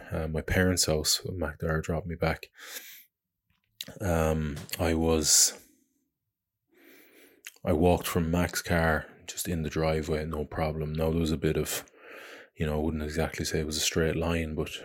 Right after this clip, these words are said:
uh, you know, that came back really quickly. In the mornings then, when I'd wake up for probably the guts of five days,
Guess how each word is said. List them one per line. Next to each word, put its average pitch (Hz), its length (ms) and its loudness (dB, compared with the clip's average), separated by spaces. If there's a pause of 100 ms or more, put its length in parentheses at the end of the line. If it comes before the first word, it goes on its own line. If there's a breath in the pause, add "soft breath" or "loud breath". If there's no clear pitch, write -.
(140)
uh, 80 280 -6 (160)
you 113 120 -4
know, 82 180 -2
that 113 300 0
came 85 220 -2
back 85 260 -2
really 80 260 -2
quickly. - 500 -4 (840 loud breath)
In 90 60 4
the 87 60 8
mornings 90 600 8
then, 80 300 2 (360 loud breath)
when 80 160 -2
I'd 76 100 0
wake 82 340 2
up 85 220 2
for - 240 -2
probably 80 360 -2
the - 100 4
guts - 280 -2
of 80 120 -2
five 80 340 -2
days, 78 420 0